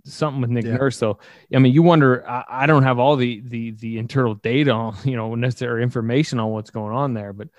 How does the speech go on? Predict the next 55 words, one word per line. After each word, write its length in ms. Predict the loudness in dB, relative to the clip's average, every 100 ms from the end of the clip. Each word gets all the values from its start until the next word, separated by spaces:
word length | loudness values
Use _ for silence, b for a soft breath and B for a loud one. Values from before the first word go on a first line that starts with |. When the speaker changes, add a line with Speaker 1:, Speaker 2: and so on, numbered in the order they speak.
| b b b b -6
Speaker 1:
you 40 |
know, 40 | -4
I 40 |
think 140 | -2 -2
that's 200 | -2 0
maybe 240 | 0 2
why 200 | 2 0
his 260 | 2 0 2
name 300 | 0 -2 -4
is 100 | -4
being 180 | -4 -4
floated 320 | -2 0 2
out 140 | 0
there. 140 | 0 -4
Toronto 520 | -6 -2 0 2 0
has 240 | -2 -4
this 240 | -6 -8 -10
kind 280 | -8 -6
of 100 | -6 -8 -6
reboot 540 | -2 0 2 2 2
that 140 | -4
they're 160 | 0 2
maybe 320 | 2 0 0
looking 300 | 0 0 -2
at 120 | -4 -4
this 160 | -6
summer 300 | -4 -4 -4
with 140 | -6 -6
them 140 | -4
having 260 | -2 -2 -6
the 80 |
fourth 360 | -6 -4 -6 _
pick. 320 | -6 -6 -6
And, 140 | -10 -12 b b b b
um, 360 | -6 -6 -8 -8
I 100 | -4
do 160 | -2 -2
think 160 | 0
a 40 | 2
lot 200 | 2 0
of 80 |
just 180 | -4 -6
the 80 | -6
Warriors 600 | -4 -4 -4 -6 -8 -14 _ _ _ -8
chatter, 460 | -4 0 2 4
understandably, 640 | 4 2 0 0 2 2 0
is 100 | -4
just 200 | -6 -6
looking 200 | -6 -6
at 100 | -8
their 120 | -10
situation 680 | -10 -14 -12 -12 -12 -12 -14
where 200 | -14 -18 b b b -8
assets 640 | -6 -6 -4 -4 -6 -12
that, 200 | -8 -8